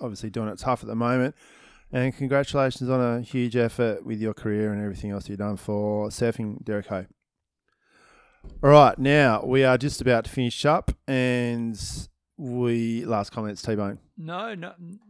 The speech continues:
Speaker 2: nothing really to say. Stoked to have you on, Jake. Hope to have you on.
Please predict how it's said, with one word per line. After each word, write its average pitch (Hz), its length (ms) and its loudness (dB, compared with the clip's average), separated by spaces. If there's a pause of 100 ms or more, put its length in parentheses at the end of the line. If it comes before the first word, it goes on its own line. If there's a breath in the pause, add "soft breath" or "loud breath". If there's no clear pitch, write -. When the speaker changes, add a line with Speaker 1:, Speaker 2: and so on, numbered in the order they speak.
(120)
Speaker 2:
nothing 170 340 -10
really 151 200 -6
to 139 60 -6
say. 156 300 -6
Stoked 160 340 -6
to 139 60 -8
have 143 180 -4
you 135 140 -6
on, 135 140 -6
Jake. 160 400 -8
Hope 135 220 -8
to 139 100 -8
have 139 200 -4
you 131 140 -8
on. 139 240 -8